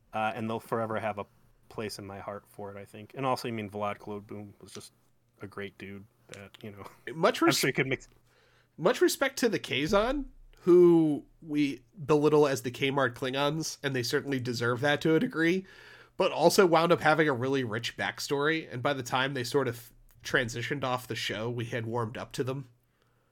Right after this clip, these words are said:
Speaker 1: It's the Holy Trinity. Well, Skeevian, uh, again, I mean, Skeevians weren't really supposed to be,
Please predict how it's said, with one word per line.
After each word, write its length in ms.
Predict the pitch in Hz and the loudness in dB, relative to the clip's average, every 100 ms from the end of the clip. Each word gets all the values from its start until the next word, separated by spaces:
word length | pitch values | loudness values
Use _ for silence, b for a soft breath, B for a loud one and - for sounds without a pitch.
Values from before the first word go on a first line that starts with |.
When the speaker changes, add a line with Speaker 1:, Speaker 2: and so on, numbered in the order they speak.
| - | 2
Speaker 1:
It's 220 | 202 - | 2 4
the 100 | 220 | 2
Holy 280 | 214 208 202 | 4 4 2
Trinity. 480 | - 214 160 110 - - _ _ | 0 -2 -2 -6 -10 -18 _ _
Well, 320 | - 127 127 - | -2 0 0 -6
Skeevian, 800 | - - - 180 180 185 185 190 160 - | -8 -8 -4 -4 0 2 2 0 -4 -12
uh, 120 | 131 | -10
again, 260 | 120 110 104 | -6 -6 -4
I 40 | |
mean, 200 | 110 127 | -4 -6
Skeevians 460 | 123 - 185 170 143 | -6 -6 -2 -2 0
weren't 180 | 131 120 | -2 -2
really 180 | 120 113 | -4 -6
supposed 300 | - 113 - | -6 -8 -8
to 80 | |
be, 380 | 107 107 107 107 | -8 -6 -6 -10